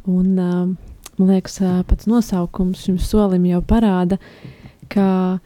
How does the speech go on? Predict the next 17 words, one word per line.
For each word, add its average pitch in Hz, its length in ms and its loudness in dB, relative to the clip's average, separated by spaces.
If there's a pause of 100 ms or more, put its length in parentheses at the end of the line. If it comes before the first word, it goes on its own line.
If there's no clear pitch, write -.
(160)
cik 214 300 0
īpašs, - 420 2
ā, 208 140 -2 (340)
ir 196 160 -4
šis - 320 -8
skatiens, 214 640 2
ar 190 160 -2
kuru 226 160 2 (140)
mēs, 190 340 -2
ā, 196 80 0
mēģinam 202 480 4
atrast 240 320 -6
tos 185 160 -4
vārdus, 233 400 -2
kas - 160 -8
mūs 190 320 -2
uzrunā. 180 560 0